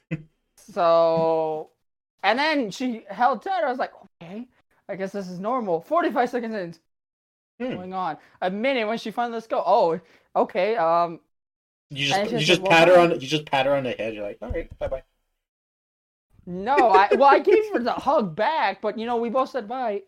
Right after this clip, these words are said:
Speaker 2: But then, and she walked off, and that was that end of that story.
Speaker 1: Bro, that's wild.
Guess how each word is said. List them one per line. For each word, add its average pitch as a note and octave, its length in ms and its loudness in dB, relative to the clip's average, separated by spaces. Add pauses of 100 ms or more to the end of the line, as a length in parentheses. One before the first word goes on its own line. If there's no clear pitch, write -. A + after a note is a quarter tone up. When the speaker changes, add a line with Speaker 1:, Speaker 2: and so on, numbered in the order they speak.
(120)
Speaker 2:
But F#3 140 -10
then, G#3+ 200 -4
and A3+ 200 -6
she C#4+ 100 -8
walked C4+ 260 -6
off, D4 100 -2
and C4 120 0
that A3 120 4
was B3+ 140 -4
that B3+ 200 -2
end G#3+ 180 -4
of G#3 100 -8
that A3+ 240 -2
story. D3+ 400 -8 (500)
Speaker 1:
Bro, C3 320 -6
that's - 320 -6
wild. F2+ 540 -12